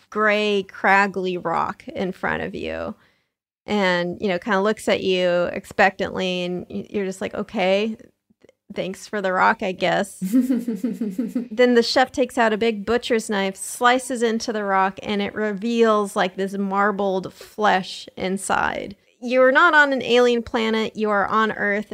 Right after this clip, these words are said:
Speaker 1: and you are lucky enough to try some meat rock known as Pyrrhura chilensis. So this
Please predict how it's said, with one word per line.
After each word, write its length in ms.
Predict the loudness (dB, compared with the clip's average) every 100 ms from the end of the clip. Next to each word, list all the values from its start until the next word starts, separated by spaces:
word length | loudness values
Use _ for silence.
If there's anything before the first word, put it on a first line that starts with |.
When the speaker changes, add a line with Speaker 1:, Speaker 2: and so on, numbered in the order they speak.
| -6
Speaker 1:
and 260 | -4 -4
you 220 | -4 -2 0
are 280 | 2 0 -2
lucky 400 | -4 -2 -2 -4
enough 260 | -2 -2 -2
to 100 | -6
try 520 | -4 0 2 2 0 -6
some 480 | -6 -2 0 0 0
meat 240 | -2 -2
rock 400 | -2 0 0 -2 -6
known 420 | -4 -2 -2 -2 -4
as 560 | -4 -2 -2 -4 -8 -14 -8 4
Pyrrhura 480 | 8 10 10 8 4
chilensis. 920 | 0 0 0 -2 -4 -6 -8 -12 -20 _ _ _
So 440 | -2 4 4 4 0 _ -10
this 420 | -2 0 0